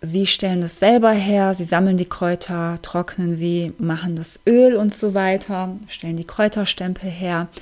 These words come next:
Und dat-, dann wird losgelegt und, ähm, das ging auch nicht zu dem Zeitpunkt, als ich da war, weil eben auch die Anfrage nicht da war.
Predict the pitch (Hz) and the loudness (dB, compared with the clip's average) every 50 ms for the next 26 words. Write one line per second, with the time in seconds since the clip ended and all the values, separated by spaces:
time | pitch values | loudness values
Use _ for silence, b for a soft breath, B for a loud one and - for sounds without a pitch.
0 | B B B B B B B B B B B 180 175 185 185 190 - 196 165 - | B B B B B B B B B B B 0 2 4 4 4 4 0 -4 -2
1 | - 175 175 180 180 170 175 175 - 175 180 202 220 - - - 196 175 165 170 | 2 4 6 6 6 4 2 0 2 4 4 4 4 4 2 2 2 2 4 4
2 | 170 175 180 - - - - - 170 175 175 175 175 175 170 - - 180 175 175 | 4 2 2 -2 -6 -10 -4 -2 -2 0 0 0 -2 -2 -4 -4 -4 -4 -2 -2
3 | 175 175 180 - - - 185 - - - 127 - 170 185 185 196 - - - - | -2 -4 -4 -6 -6 -6 -6 -6 -2 0 2 2 2 2 0 -4 -4 -4 -6 -6
4 | 165 170 175 175 175 - - 165 165 - - 175 170 - - - - - 180 175 | -4 -2 -2 -2 -4 -6 -6 -8 -8 -8 -8 -10 -10 -8 -10 -12 -12 -12 -14 -12
5 | - - - 151 160 170 175 190 202 226 262 302 302 B B B B B B B | -12 -10 -8 -8 -6 -4 -2 -2 0 0 0 0 -2 B B B B B B B
6 | B B B B 202 - - 233 226 226 - - - 220 233 226 - - - - | B B B B -4 0 2 2 2 0 0 0 2 2 2 2 -2 -4 -2 -2
7 | 175 180 180 - - 151 160 165 175 160 160 160 156 - - - - 147 - - | -2 -2 -4 -6 -8 -8 -6 -6 -6 -6 -6 -6 -8 -10 -12 -10 -10 -10 -8 -8
8 | - 156 | -8 -8